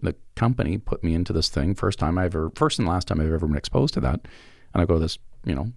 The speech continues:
thing, this training session, whatever. The director I work for suggested I go to this, and I go to it, and there's a bunch of V Ps and a bunch of directors and managers, and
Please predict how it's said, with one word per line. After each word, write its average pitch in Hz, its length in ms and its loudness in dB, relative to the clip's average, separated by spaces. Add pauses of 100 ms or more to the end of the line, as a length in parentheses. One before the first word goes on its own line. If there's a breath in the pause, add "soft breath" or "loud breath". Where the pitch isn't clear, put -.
(260)
thing, - 240 -2
this - 160 -2
training 82 340 0
session, 107 440 0
whatever. 69 460 2
The 82 180 0
director 80 440 0
I 69 60 2
work 71 200 0
for 80 260 2
suggested - 460 0
I 76 60 4
go 65 140 2
to 64 80 2
this, - 180 0
and - 100 -8
I - 40 -6
go 71 180 0
to - 140 0
it, - 80 2
and 71 180 0
there's 78 240 0
a - 40 -4
bunch 76 180 -2
of 73 140 -4
V 80 180 -2
Ps 73 340 0
and 76 100 0
a - 20 0
bunch - 180 0
of - 60 -8
directors 95 460 0
and 82 100 0
managers, 76 520 0
and 69 240 0